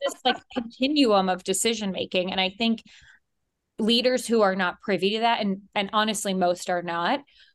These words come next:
Speaker 1: get really hung up on that because they're like, "I wanna ask my team about it." It's like, "But why would you wanna solicit feedback on something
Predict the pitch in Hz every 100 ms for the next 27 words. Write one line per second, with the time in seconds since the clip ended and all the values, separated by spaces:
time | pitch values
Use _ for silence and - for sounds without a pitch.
0 | _ _ _ _ - 254 196 220 226 202
1 | 208 196 202 190 165 170 - 190 190 180
2 | 202 185 180 180 208 196 220 202 202 196
3 | - 185 180 226 220 190 175 170 - 185
4 | 208 202 202 226 226 247 240 - 202 220
5 | 220 269 - 226 254 226 175 175 180 175
6 | 190 180 165 180 190